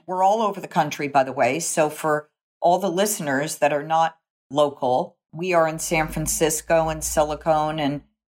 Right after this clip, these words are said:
here in Orange County and New York and Greenwich, Connecticut. And we do place all over the country. I mean, so no matter who's listening and where you live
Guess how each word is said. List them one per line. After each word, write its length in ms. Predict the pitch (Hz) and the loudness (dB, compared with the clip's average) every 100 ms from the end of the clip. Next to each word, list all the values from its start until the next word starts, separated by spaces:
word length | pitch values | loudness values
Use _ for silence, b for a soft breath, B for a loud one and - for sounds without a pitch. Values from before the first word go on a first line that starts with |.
| _ _ | _ _
here 540 | - 196 175 170 165 - | -6 0 2 2 -2 -4
in 260 | 151 147 | -4 -2
Orange 380 | - 156 156 - | 0 0 0 -4
County 420 | - 165 165 165 | 0 2 2 -2
and 120 | 147 | 0
New 60 | 147 | 0
York 440 | 147 160 170 170 | 0 2 2 0
and 120 | 139 135 | -8 0
Greenwich, 460 | 156 156 - - | 2 2 -2 -4
Connecticut. 580 | - 156 147 151 - - _ _ _ _ _ | -2 2 2 2 -6 -10 _ _ _ _ _
And 240 | 208 220 214 | 2 2 0
we 100 | 226 | -2
do 280 | - 240 285 | -2 -2 -2
place 560 | _ 220 196 180 - - _ | _ 0 2 0 -6 -16 _
all 300 | 202 190 185 | 4 4 4
over 160 | 170 170 | -2 -4
the 100 | - | -6
country. 520 | - 123 - - - | -2 -2 -2 -8 -6
I 80 | - | 0
mean, 240 | 165 160 | 2 2
so 560 | 160 - 175 165 160 165 _ _ | -2 0 2 2 0 -6 _ _
no 120 | 175 196 | -6 2
matter 360 | 208 196 185 - _ _ - - | 2 2 -2 -14 _ _ -16 -2
who's 240 | 294 285 | -2 2
listening 540 | 202 180 - 165 156 160 | 2 2 0 -4 -4 -4
and 260 | 160 156 | -4 -4
where 280 | 165 196 214 | -2 2 2
you 320 | 220 185 175 | 0 -2 0
live 520 | 170 170 175 214 220 | 0 2 2 0 -4